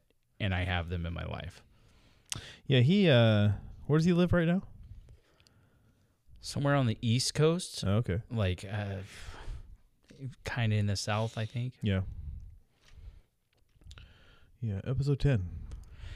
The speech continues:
Speaker 1: Yeah, so his, he's a super smart businessman. Uh, honestly, he, he has, he knows the method to make, make it work for
Speaker 2: Mm-hmm.
Speaker 1: him. And, um,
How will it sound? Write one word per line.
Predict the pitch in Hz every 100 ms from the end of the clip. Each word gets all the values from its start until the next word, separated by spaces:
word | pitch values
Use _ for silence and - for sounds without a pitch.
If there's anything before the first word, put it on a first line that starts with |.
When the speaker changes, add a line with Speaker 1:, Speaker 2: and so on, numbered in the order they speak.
| - -
Speaker 1:
Yeah, | 139
so | 120 - 135 127
his, | 120 110 151 175 170 147 - - - - - - - _ _ _ _ _ - - - - - - - - -
he's | 175 - - - 180 175
a | 113
super | - - 143 139 110
smart | - 117 107 -
businessman. | 104 98 101 - 110 110 117 - - - -
Uh, | 110 104 95 92 - - - -
honestly, | 113 110 107 113 107 98 92 -
he, | - - 113 101 101 -
he | - - 110 95
has, | - 104 107 110
he | - 107
knows | 101 104 107 92
the | 101
method | 92 92 92 - 92 -
to | 95
make, | 90 92 - - - - - _ _
make | - 98 92
it | -
work | 104 95 104 - -
for | 104
Speaker 2:
Mm-hmm. | 113
Speaker 1:
him. | 117 107 110 - -
And, | 107 95 92 90 92 - _ _ - _ _ _
um, | - 87 82 87